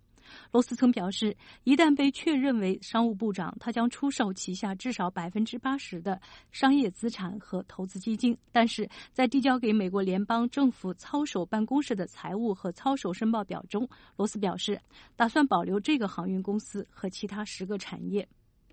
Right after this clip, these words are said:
金融时报援引罗斯发言人的话说，罗斯有打算出售钻石航运的股份，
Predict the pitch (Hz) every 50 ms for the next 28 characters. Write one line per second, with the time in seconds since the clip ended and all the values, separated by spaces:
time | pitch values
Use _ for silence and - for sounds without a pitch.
0 | _ _ _ - - 320 311 320 311 - - 233 262 240 214 190 196 208 226 226
1 | 214 202 196 196 220 226 - 240 233 - 247 240 233 214 214 214 202 202 208 220
2 | - - 208 202 202 - 226 214 - - - - - _ - 233 269 285 - -
3 | 302 277 262 214 254 311 - 240 170 175 160 - 214 196 196 - - - 226 220
4 | - - 202 185 - - - 226 214 190 - 202 196 - 185 196 208 208 202 185
5 | - 185 180 180 - - 214 -